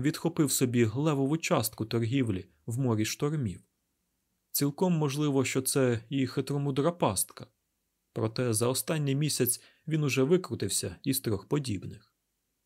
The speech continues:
Домон простягнув руку по гаман, і співрозмовник схопив його за зап'ясток.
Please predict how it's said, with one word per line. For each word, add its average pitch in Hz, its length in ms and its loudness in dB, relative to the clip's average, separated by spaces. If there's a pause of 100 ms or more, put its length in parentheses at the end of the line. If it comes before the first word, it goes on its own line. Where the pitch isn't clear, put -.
(600)
Домон 131 480 2
простягнув 151 640 0
руку 120 280 0
по 113 140 -2
гаман, 113 420 -6 (580)
і 98 180 -2
співрозмовник 127 840 2 (160)
схопив 175 420 0
його 120 220 2
за 120 120 2
зап'ясток. 123 800 -2